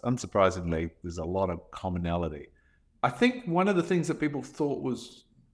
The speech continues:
different about B two B is that they thought that the buyers would be less habitual, right? 'Cause we, we really show in, um, if you, if you read How Brands Grow, you re-, really do get an impression that consumers are sort of,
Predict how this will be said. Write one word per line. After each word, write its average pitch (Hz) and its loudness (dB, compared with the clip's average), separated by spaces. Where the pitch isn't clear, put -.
different 127 2
about 147 4
B 139 2
two 135 -2
B 131 0
is 117 -2
that 120 -2
they 117 2
thought 127 0
that 117 -2
the 110 -2
buyers 110 4
would 90 -2
be 92 -2
less 110 0
habitual, 139 0
right? 156 0
'Cause - -4
we, 117 2
we 120 0
really 131 2
show 120 2
in, 101 -4
um, 95 -4
if - -8
you, 113 0
if - -10
you 113 -4
read 127 -2
How 117 2
Brands 98 -4
Grow, 101 -2
you 90 -4
re-, 110 -4
really 135 6
do 107 2
get 107 0
an 92 -6
impression 92 -2
that 87 -6
consumers 117 0
are - -12
sort 104 -2
of, 98 0